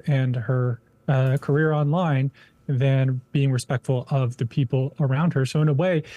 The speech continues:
it reminds me of, like, when somebody just is talking too loud on the phone in public or just being generally disrespectful, but it has the added layer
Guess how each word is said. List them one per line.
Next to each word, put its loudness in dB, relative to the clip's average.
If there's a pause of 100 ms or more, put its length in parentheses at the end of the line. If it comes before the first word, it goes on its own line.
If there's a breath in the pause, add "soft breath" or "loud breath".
(120)
it 0
reminds 0
me 2
of, -2
like, -2 (200)
when 2
somebody 0
just -2
is 0 (420 loud breath)
talking 0
too 0
loud 0
on -2
the -2
phone 0
in 0
public -2
or 0
just -4
being 2
generally 2
disrespectful, -2
but 0
it -2
has -2
the -2
added -2
layer -2